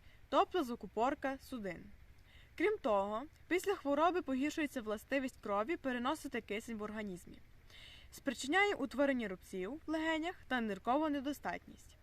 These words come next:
Часто зустрічаються такі ускладнення, як панкреатити, плеврити, пневмонії. Часто спостерігається зменшення гостроти органів чуття, зору, нюху, смаку та слуху. Спостерігаються розлади з боку нервової системи,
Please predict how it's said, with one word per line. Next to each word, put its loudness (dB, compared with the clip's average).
Часто 6
зустрічаються 0
такі -4
ускладнення, 0
як 4
панкреатити, 2
плеврити, -2
пневмонії. -6
Часто 0
спостерігається -2
зменшення -2
гостроти -6
органів -4
чуття, -8
зору, 2
нюху, -4
смаку -6
та -8
слуху. -12
Спостерігаються 0
розлади 0
з -10
боку -2
нервової -2
системи, -6